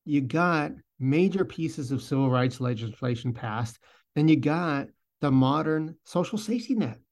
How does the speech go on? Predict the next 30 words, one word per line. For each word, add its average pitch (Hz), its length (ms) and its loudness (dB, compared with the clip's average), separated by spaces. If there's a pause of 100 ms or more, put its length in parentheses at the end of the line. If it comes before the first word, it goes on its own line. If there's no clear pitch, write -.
(140)
in 147 100 -2
the 156 80 0
form 160 220 4
of 156 80 4
the 156 60 4
War 139 280 2
on 156 100 0
Poverty 147 600 -4 (480)
and 139 140 4
the 135 80 4
Great 135 360 0
Society. 139 680 -2
And 151 120 0
if 139 80 0
so - 260 2
much 226 240 4
was 170 140 0
accomplished 214 640 -2
then, 127 180 2
despite 147 520 -2
the 127 160 0
odds, 127 540 -6 (1080)
it 160 100 4
was 185 200 6
because 156 520 0
social 160 360 2
movements 143 340 0
put - 300 -6
unrelenting 147 560 2
pressure 120 640 -4